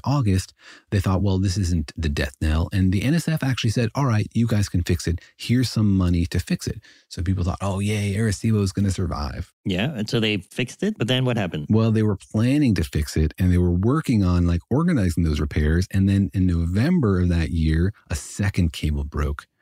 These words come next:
Speaker 1: And they thought, "All right, well, this is it. We can't repair two cables." And so then it was November nineteenth, twenty twenty, the N S F decided, "Arecibo, thank you for all your contributions to science. We're done."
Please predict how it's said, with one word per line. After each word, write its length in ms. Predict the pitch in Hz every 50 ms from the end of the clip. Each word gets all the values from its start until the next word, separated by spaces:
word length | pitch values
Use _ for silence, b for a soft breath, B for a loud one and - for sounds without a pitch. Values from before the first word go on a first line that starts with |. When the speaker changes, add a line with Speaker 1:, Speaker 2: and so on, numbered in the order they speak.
| B B B B B B B B -
Speaker 1:
And 60 | 87
they 80 | 82 80
thought, 220 | 76 82 80 78
"All 180 | 85 92 95 90
right, 160 | 85 80 78
well, 100 | 78 80
this 200 | 78 80 80 -
is 120 | 76 76 76
it. 160 | 76 73 76 _
We 140 | - 87 82
can't 260 | - - 92 85 69
repair 340 | 71 82 - - 76 71 71 -
two 240 | - - - 85 80
cables." 560 | - - - 80 78 76 78 78 78 - - B B B B B B B _
And 160 | 92 85 80
so 220 | - - 87 82 80
then 260 | 85 90 90 90 90
it 60 | 87
was 120 | 82 80
November 560 | 80 87 87 87 90 104 110 110 107 101 107 107
nineteenth, 840 | 107 107 104 104 107 98 - - - - 160 156 131 110 - -
twenty 320 | - - - 107 107 110 104
twenty, 340 | - - 135 127 120 110 107
the 140 | 95 101
N 100 | 95 95
S 140 | 95 90 -
F 120 | 101 90 -
decided, 560 | - 87 - 92 90 87 87 85 82 82 85 B B B B -
"Arecibo, 720 | 85 85 82 - - 139 131 127 123 117 113 113 107 B B B B
thank 300 | _ - - 104 104 -
you 60 | -
for 180 | - - - 95
all 100 | 87 101 -
your 100 | 92 90
contributions 760 | - - 104 107 98 98 92 107 101 98 - - - 92 -
to 80 | - 98
science. 500 | - - 123 120 120 117 113 104 - B B B B B
We're 140 | - 92 90
done." 440 | 82 76 80 80 78 76 76 78